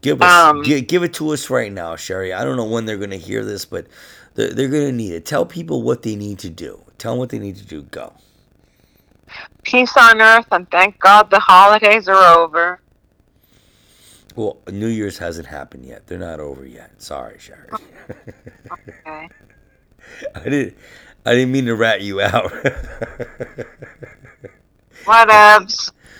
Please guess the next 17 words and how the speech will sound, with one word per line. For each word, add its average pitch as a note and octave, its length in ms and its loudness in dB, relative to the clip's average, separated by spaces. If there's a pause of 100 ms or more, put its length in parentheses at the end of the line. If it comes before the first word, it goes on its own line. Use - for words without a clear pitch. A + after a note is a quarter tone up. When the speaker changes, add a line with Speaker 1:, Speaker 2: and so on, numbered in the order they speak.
(440)
Speaker 1:
What B2 100 0
do D3+ 60 0
you E3 60 -2
think F#3 180 -6
about E3 180 -2
New C#3+ 80 -4
Year's D3 260 -2
Eve? C#3+ 140 -4
What A2+ 120 -4
are - 20 -2
you C#3 60 -4
doing D#3+ 200 -6
for C#3+ 120 -12
New C#3+ 100 -6
Year's C#3 200 -6
Eve? D#3 280 -12 (1120)
Speaker 2:
Um, A#3+ 680 8